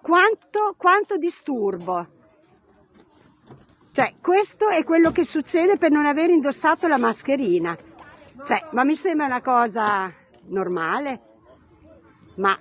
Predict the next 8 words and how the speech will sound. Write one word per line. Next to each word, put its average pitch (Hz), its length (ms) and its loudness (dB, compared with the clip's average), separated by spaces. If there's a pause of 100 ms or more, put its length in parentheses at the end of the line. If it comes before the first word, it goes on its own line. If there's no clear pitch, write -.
(140)
cioè, 202 180 -6
è 220 140 -2
vergognoso? 220 1000 0 (180)
È 214 160 -8
vergognoso 220 920 0 (640)
o 226 120 -4
no? 151 260 -2 (2500)
Cioè, 233 80 -20